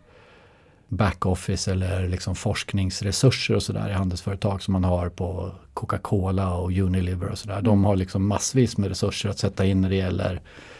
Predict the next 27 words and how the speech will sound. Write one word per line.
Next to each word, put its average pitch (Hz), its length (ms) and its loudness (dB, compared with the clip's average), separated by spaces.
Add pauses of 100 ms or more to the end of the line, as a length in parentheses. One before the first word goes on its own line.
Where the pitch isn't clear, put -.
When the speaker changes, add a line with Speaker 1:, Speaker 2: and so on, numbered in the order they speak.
(440)
Speaker 1:
trendspaningar 95 840 0
hit 92 240 -2
och 98 60 -2
dit 92 360 -4
och, 92 260 -2
och 92 80 -6
produktutveckling 98 840 -4
och 98 60 -6
sånt - 200 -6
där. 95 180 -4
Medan 104 240 0
handeln 120 340 4
lever 120 280 4
lite 92 280 -2
mer 92 200 0
av 92 260 -4
följa 92 420 2
John 90 400 0
och 90 160 -2 (960)
reagerar 95 600 4
snarare 92 400 0
än 90 220 -4 (140)
vara, 95 200 -2
att 101 280 -6
de 98 120 2
är 92 60 2
proaktiva. 92 640 -4